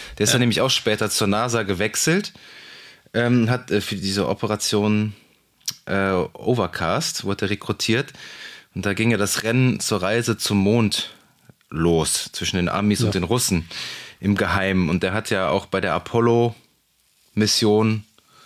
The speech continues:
Speaker 1: mitgearbeitet und es gibt ja auch so, ähm, Szenen im Trailer, die im neun-, die, die Haupthandlung wird ja im Jahr neunzehnhundertneunundsechzig spielen und da sehen wir
Speaker 2: Ja.
Speaker 1: halt, äh, Bilder von dieser Apollo acht Parade.
Speaker 2: Mhm.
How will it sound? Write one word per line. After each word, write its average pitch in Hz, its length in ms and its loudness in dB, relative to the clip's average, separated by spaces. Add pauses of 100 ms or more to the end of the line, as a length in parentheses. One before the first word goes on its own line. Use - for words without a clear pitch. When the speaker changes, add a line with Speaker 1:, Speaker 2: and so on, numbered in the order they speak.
(340)
Speaker 1:
mitgearbeitet 113 1300 0
und 98 160 0
es 90 200 0
gibt - 180 -2
ja 98 100 2
auch 104 180 -2
so, 101 360 0
ähm, 95 300 -2 (880)
Szenen 113 420 4
im 92 460 4 (100)
Trailer, 101 540 0 (1500)
die 95 100 2
im 92 120 4
neun-, 101 220 2 (300)
die, 98 100 0
die 101 100 2
Haupthandlung 139 580 2
wird 120 160 2
ja 113 60 6
im 107 120 4
Jahr 107 140 2
neunzehnhundertneunundsechzig 104 1120 0
spielen 175 420 2 (300)
und 104 80 0
da 107 60 2
sehen 123 180 4
wir 117 80 6
Speaker 2:
Ja. 101 60 0
Speaker 1:
halt, - 80 -6
äh, 92 100 0
Bilder 120 240 2
von 113 100 -4
dieser 104 180 2
Apollo 110 380 2
acht - 220 -4
Parade. 85 560 -2 (600)
Speaker 2:
Mhm. 147 260 0